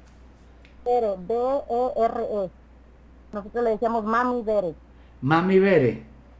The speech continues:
Speaker 1: Ajá.
Speaker 2: Mami Bere.
Speaker 1: Bere, sí.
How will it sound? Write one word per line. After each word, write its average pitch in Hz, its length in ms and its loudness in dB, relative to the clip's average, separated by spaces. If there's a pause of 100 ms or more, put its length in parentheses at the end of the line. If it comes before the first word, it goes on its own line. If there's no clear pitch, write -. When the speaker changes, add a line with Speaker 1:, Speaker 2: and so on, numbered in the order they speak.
(580)
Speaker 1:
Ajá. 269 300 0 (680)
Speaker 2:
Mami 180 680 0 (460)
Bere. 113 500 0 (1040)
Speaker 1:
Bere, 170 200 -4 (180)
sí. 190 140 -12